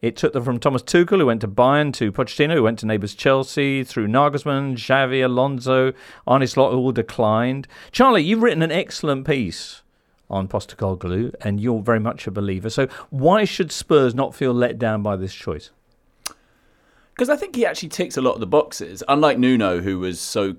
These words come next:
Speaker 2: you know, Nuno was someone they rejected at the start, and then basically they were a week away from pre-season and were like, "Shit, we actually need a manager here," so they got Nuno. Whereas this time, so, so two years ago it was all about Spurs D N A, this was the buzzword,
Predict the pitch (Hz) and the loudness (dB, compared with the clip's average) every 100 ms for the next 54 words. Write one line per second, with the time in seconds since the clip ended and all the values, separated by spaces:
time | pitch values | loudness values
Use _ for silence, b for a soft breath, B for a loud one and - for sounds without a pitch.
0 | _ 110 90 113 131 120 107 98 95 85 | _ -8 -2 0 2 0 -2 -6 -4 -6
1 | 80 87 101 - - 82 73 - - 87 | -6 -2 -2 -4 -6 -6 -8 -16 -12 -12
2 | 85 - - 101 65 50 - _ - 90 | -10 -6 0 2 0 -4 -8 _ -10 -4
3 | 92 87 98 - 87 85 85 85 92 90 | -2 2 2 0 -6 -2 -2 -2 -2 -4
4 | 90 82 85 - 85 - 98 92 82 80 | -4 -6 -8 -10 -8 -4 -4 -4 -4 -6
5 | 78 76 69 - _ _ _ - - 87 | -4 -4 -6 -12 _ _ _ -14 -8 -6
6 | 82 87 101 87 76 92 98 92 80 73 | -6 -8 -6 -6 -6 -4 -2 -2 -4 -8
7 | 53 - 80 80 80 80 98 95 60 50 | -10 -10 -6 -6 -6 -2 0 0 -4 -12
8 | - B B B B 123 135 131 165 - | -16 B B B B 4 4 4 -2 2
9 | 135 123 113 104 - - _ _ _ _ | 2 4 2 -2 -10 -16 _ _ _ _
10 | _ - 160 156 160 175 185 165 143 123 | _ 2 2 4 0 0 0 2 2 2
11 | 123 113 - - 113 101 98 101 92 92 | 2 2 0 0 2 2 0 0 2 0
12 | 82 71 69 - 85 - - 80 - 71 | -2 -4 -8 -14 -14 -14 -8 -8 -6 -8
13 | 64 60 - | -10 -12 -18